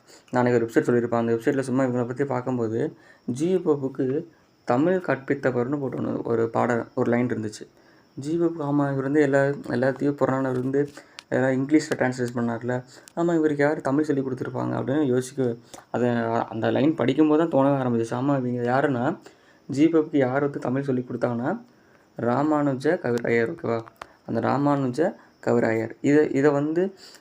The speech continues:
நான் அந்த வெப்சைட்ல பார்க்கும்போது, சரி, ஓகே, இப்ப நம்மகிட்ட, என்கிட்ட வந்து சுரேஷ் புக் இருக்கு.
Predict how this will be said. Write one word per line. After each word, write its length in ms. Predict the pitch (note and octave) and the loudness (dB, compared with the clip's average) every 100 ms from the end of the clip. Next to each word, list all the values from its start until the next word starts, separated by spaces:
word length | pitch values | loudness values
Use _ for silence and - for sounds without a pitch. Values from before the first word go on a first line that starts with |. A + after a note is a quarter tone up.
| - | -2
நான் 240 | C3+ C3+ | 0 0
அந்த 140 | C3 C3 | 0 -2
வெப்சைட்ல 380 | C3+ E3 E3 | 0 0 0
பார்க்கும்போது, 580 | C#3+ C#3 C#3+ C#3+ D#3 D3+ | 0 -2 -4 -2 0 0
சரி, 300 | D3 C#3+ C#3 | 0 0 2
ஓகே, 360 | C#3 C#3 C#3 C3 | 0 -2 -2 -2
இப்ப 160 | C3 | -4
நம்மகிட்ட, 380 | B2 A#2+ A#2+ A#2+ | -4 -4 -2 -2
என்கிட்ட 120 | A#2+ | 0
வந்து 200 | B2+ D3+ C#3+ | 0 0 2
சுரேஷ் 280 | C#3 C#3+ | 2 2
புக் 160 | C3+ B2+ | -2 -2
இருக்கு. 360 | A#2 - C#3+ | -4 -4 -8